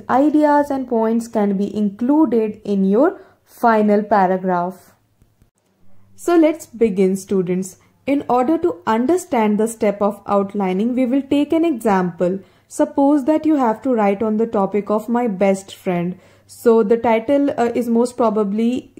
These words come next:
given in the question. So you will write the title, My Best Friend. So student, let's meet your best friend. Suppose this is my best friend. Okay, so we will start answering questions like who,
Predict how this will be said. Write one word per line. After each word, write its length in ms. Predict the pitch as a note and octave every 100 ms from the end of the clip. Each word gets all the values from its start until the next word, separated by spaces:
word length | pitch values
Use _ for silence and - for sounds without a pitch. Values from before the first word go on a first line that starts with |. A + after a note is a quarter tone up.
| G3+
given 340 | G#3 G#3 A3+
in 260 | A#3 G#3+ G#3
the 100 | G#3
question. 540 | G#3 G3+ G3 D4 F4+ - - _
So 400 | - - B3 G#3+
you 360 | G#3+ G#3+ A3 A3+
will 280 | G3+ A3 G#3+
write 380 | G3+ A3 C4 -
the 80 |
title, 580 | D#4 C#4 G#3+ G#3 G#3 A#3 A#3 - _ _ _ -
My 440 | G#3 G3 G#3 D4+ C4
Best 400 | G3+ G#3 G#3+ -
Friend. 600 | - - F#3+ E3 E3+ F#3+ _ _
So 180 | -
student, 500 | A#3 - A#3+ A3+ F4
let's 300 | C#4+ A3 A3
meet 320 | A3 G3+ G#3 G#3+
your 220 | A3+ C#4
best 420 | G3 F#3+ F#3+ -
friend. 380 | - F#3 F3 F#3+ - _
Suppose 600 | - D#4+ D#4+ E4 D#4+ D#4+ -
this 300 | - A3 C#4
is 180 | D4 B3+
my 240 | A#3 G3+
best 400 | F3 F3 F3+ -
friend. 480 | - - F3+ F3+ G3 - _ -
Okay, 340 | B3 A#3+ D4+ F#4 - -
so 140 | - C#4+
we 80 | D#4
will 100 | D#4+
start 440 | - C4+ C#4 D4+ -
answering 560 | B3 B3 B3 C4 C#4+
questions 640 | C#4 A3 G#3+ - F#3 F#3+ G3
like 380 | G#3 G3+ G3+ G#3 - - -
who, 680 | - C#4 C4 A3+ G3+ G3